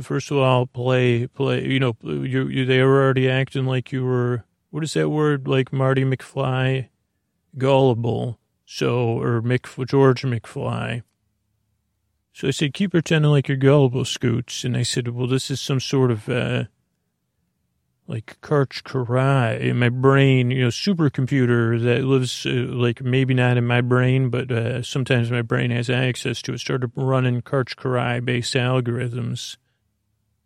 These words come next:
And so I set up on the sidewalk, I set up my recording equipment, you know, I was dressed nice. So if somebody, anybody ever, any stopped to say,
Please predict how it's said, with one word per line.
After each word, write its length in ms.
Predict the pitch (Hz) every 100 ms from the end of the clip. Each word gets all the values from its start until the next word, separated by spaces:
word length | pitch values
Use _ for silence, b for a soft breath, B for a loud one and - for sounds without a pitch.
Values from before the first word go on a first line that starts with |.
| _ _ _ _ -
And 340 | 143 127 127
so 220 | 120 - 135
I 60 |
set 260 | 127 - 156
up 200 | 151 -
on 200 | 135 135
the 80 | 135
sidewalk, 760 | - 127 127 123 123 123 120
I 60 | 123
set 200 | - 139
up 80 | 131
my 140 | 131 123
recording 680 | 123 120 - 139 127 120 120
equipment, 800 | 117 - 127 123 117 113 117 123 _ _ -
you 60 |
know, 40 | 143
I 20 |
was 140 | 131
dressed 480 | - 139 143 131 -
nice. 640 | 127 123 123 117 117 - -
So 220 | 127 139
if 100 | 113
somebody, 360 | - 131 127 127
anybody 460 | 131 127 123 117 120
ever, 400 | 127 123 120 127
any 260 | 131 123
stopped 540 | 110 - 135 127 123 -
to 140 | 120
say, 440 | - 123 120 120